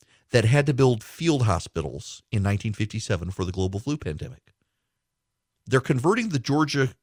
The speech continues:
World Congress Center into a field hospital in Atlanta.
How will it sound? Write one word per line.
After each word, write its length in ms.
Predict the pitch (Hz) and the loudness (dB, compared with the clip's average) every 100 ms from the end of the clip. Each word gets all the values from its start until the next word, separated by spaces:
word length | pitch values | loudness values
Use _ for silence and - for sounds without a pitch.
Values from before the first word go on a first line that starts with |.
| _ | _
World 320 | 120 127 123 | 0 2 2
Congress 420 | - 123 117 95 | 0 0 0 -4
Center 300 | 92 76 87 - _ _ | -4 -4 -6 -10 _ _
into 300 | - 127 139 | -4 -2 0
a 40 | 120 | -2
field 360 | - 156 147 | -2 -4 -4
hospital 520 | - 90 - 104 92 92 | -2 -2 -2 -4 -2 -2
in 80 | |
Atlanta. 520 | 90 - 101 87 - | -4 -4 -4 -4 -6